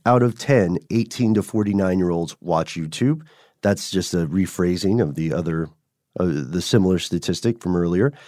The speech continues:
In two thousand fifteen, eighteen to forty-nine-year-olds spent four percent less time watching T V, and time spent on YouTube went up seventy-four percent, which means not only is YouTube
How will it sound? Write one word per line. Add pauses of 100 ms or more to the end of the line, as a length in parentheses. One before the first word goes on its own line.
(440)
In
two
thousand
fifteen, (380)
eighteen
to
forty-nine-year-olds
spent
four
percent
less
time
watching
T
V, (300)
and
time
spent
on
YouTube
went
up
seventy-four
percent, (640)
which
means
not
only
is (800)
YouTube